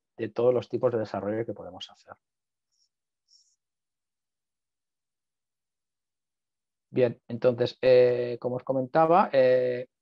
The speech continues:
net cinco, en el momento que yo instalo Visual Studio, ya lo tengo instalado en mi máquina, ¿vale? Si quiero comprobarlo, ¿vale? Pues es tan fácil como irme a mi consola de comandos, hacer un notnet,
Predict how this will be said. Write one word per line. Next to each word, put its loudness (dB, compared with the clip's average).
net -6
cinco, 2
en 6
el 4
momento 4
que 0
yo 0
instalo 0
Visual -6
Studio, -2
ya 0
lo 4
tengo 2
instalado 0
en -8
mi -14
máquina, -20
¿vale? -16
Si -20
quiero -2
comprobarlo, 2
¿vale? -2
Pues -10
es -18
tan -6
fácil 2
como -6
irme -8
a -2
mi -10
consola -4
de 4
comandos, 0
hacer -6
un -10
notnet, 0